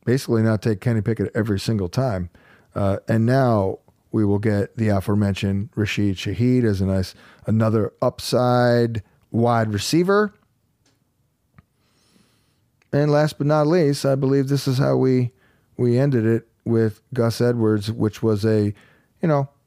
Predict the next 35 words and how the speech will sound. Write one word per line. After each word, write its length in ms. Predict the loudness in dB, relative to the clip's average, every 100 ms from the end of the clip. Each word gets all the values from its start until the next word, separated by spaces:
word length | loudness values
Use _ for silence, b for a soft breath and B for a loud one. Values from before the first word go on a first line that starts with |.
| _ _ _ -12
it's 100 | -6
a 40 |
good 160 | -2 -4
stash 360 | -2 -2 -2 -2
and 80 |
hope 220 | 0 0 0
guy. 380 | 0 2 0 -4 b b b _ _
It 80 | -6
could 180 | -4 0
be 80 | -2
a 80 |
great 380 | 0 0 0 0
one. 480 | 0 0 0 -2 -6 _ _ _ _ _ _ _
It 60 |
could 220 | -4 -4 -2
take 220 | -4 -2
Paris 340 | 0 0 -2
Campbell 380 | -2 0 0 0
here 360 | 2 2 2 0
and, 260 | -2 -2 0
and 160 | 0
get 280 | 0 -2 -4 _ -6
another 300 | -2 2 0
twenty 380 | -2 -4 0 -2
points 420 | 0 0 0 -2
to 80 | -4
my 140 | -2 -2
total 640 | 0 0 2 2 -2 b b b b
'cause 180 | -4 0
we're 140 | 0
gonna 100 | 0
be 140 | 0 2
adding 360 | 2 2 2
that 200 | 2 2
up. 560 | 2 2 0 -2 _